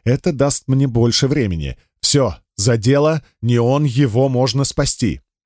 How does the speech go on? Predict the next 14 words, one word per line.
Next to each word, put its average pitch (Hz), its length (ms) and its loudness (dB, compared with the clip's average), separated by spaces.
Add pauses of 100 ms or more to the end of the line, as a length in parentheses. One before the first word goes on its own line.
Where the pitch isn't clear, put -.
(120)
Составление 123 640 0
алгоритмов 120 600 -2
лечения 160 480 0
я 147 200 2
завершил 131 480 0
уже 135 220 0
через 127 340 -4
десять 123 360 0
минут. 147 320 -2 (320)
Все, - 220 0
что 131 200 0
мог, 131 240 -2
я 160 100 2
сделал. 113 440 -2